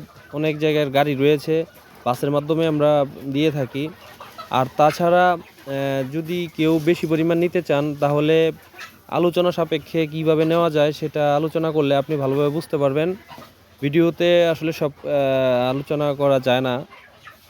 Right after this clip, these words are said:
সেটা আসলে <laughs> অনেক সময়ের দরকার। আর, আহ, কে কোন জায়গা থেকে, আহ, আহ, নিতে চাচ্ছেন,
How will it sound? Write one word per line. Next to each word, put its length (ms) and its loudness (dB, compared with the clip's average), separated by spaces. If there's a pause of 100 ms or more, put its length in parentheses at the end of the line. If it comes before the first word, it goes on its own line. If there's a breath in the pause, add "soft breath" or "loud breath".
(260)
সেটা 300 2
আসলে 240 0
<laughs> 120 -4
অনেক 240 2
সময়ের 380 0
দরকার। 360 0
আর, 300 0
আহ, 880 -4 (340)
কে 240 0
কোন 240 0
জায়গা 260 2
থেকে, 380 0
আহ, 240 -6 (920)
আহ, 200 0
নিতে 420 0
চাচ্ছেন, 520 -2